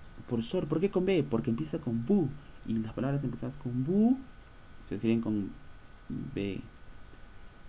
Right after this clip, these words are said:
Navegaba en med-, eh, m-, navegaba un meditabundo bucanero.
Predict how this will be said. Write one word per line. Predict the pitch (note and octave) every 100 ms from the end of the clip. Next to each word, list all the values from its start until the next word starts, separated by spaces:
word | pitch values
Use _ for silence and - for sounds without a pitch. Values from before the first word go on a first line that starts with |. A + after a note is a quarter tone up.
| -
Navegaba | C3 C3+ A#2+ B2 C#3 D3 D3
en | G#2+ A2 A2
med-, | B2 B2+ C3 - - -
eh, | A2 G2+ G2+ G2 -
m-, | A2 A2 - -
navegaba | A2+ G#2 A2+ C3 B2+ C#3+ D3 - - - - - - -
un | E3 E3+
meditabundo | D#3 C3 A#2+ A#2 C#3 F3+ D3 A#2+ B2 D3 - - - - - - -
bucanero. | A#2 A#2+ A#2 A#2+ G#2+ G#2 F2+ E2+